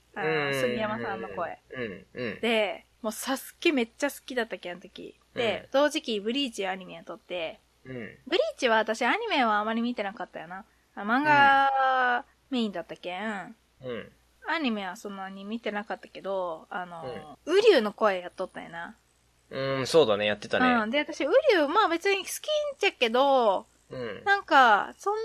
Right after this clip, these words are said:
Speaker 1: な
Speaker 2: さす-、あのー、杉山さんのイメージはなかったよね。
Speaker 1: なかったんよ、ウリュウで。
Speaker 2: うん。
Speaker 1: で、でも、確かに、まあ、キャラ、どんどん見ていったら、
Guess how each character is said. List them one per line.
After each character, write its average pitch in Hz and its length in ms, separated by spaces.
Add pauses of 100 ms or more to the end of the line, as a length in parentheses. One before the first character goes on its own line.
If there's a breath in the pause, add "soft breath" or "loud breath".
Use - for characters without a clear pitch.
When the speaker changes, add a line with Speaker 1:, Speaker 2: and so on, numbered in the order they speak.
Speaker 1:
な 440 100
Speaker 2:
さ 427 140
す-、 - 260
あ 151 140
の 139 100
ー、 123 880 (140)
杉 170 260
山 208 180
さ 208 120
ん 196 60
の 196 60
イ 190 60
メ 196 140
ー - 20
ジ 117 60
は 104 80
な 110 100
か 117 100
っ - 80
た - 80
よ 85 100
ね。 90 160
Speaker 1:
な 403 140
か 359 160
っ 247 140
た 226 120
ん 202 100
よ、 190 180
ウ 202 80
リ 202 80
ュ 190 140
ウ 175 40
で。 170 300
Speaker 2:
う 139 60
ん。 113 240 (260)
Speaker 1:
で、 320 240
で 330 120
も、 311 540 (100)
確 427 220
か 277 120
に、 220 360
ま 302 160
あ、 247 60
キ 285 100
ャ 392 80
ラ、 208 460
ど 233 140
ん 220 60
ど 196 80
ん 196 40
見 240 120
て 185 100
い - 20
っ - 40
た 160 140
ら、 180 300